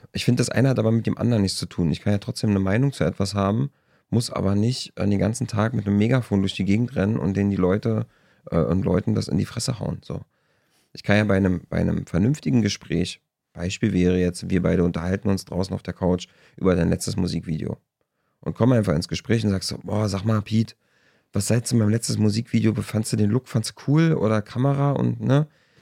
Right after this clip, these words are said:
So, dann kommen wir an dem gleichen Punkt, wo ich dir konstruktiv Kritik darauf geben kann oder sagen kann, so,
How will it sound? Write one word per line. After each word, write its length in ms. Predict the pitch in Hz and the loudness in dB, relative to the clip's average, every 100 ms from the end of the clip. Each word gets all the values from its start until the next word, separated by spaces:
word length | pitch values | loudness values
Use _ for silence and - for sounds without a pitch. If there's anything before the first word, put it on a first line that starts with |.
| _ - | _ -4
So, 120 | 107 | 2
dann 140 | 104 98 | 2 2
kommen 180 | 123 | 2
wir 320 | 131 123 117 - | 4 2 0 0
an 80 | |
dem 100 | 104 | 0
gleichen 320 | 98 90 139 143 | 2 2 0 -2
Punkt, 260 | 107 95 | 0 0
wo 100 | 95 | 2
ich 120 | 98 - | 0 2
dir 320 | 95 92 87 - | 2 2 0 -6
konstruktiv 600 | - 107 107 104 110 104 | -4 -2 -2 -4 -6 -6
Kritik 280 | - - - | -10 -12 -4
darauf 280 | 120 90 87 | 0 0 0
geben 240 | - 90 | -2 -2
kann 220 | - - | -2 -4
oder 160 | 160 87 | -2 -2
sagen 320 | 82 87 95 | -2 -2 -4
kann, 260 | 95 95 92 | -2 0 0
so, 240 | 95 95 | 0 0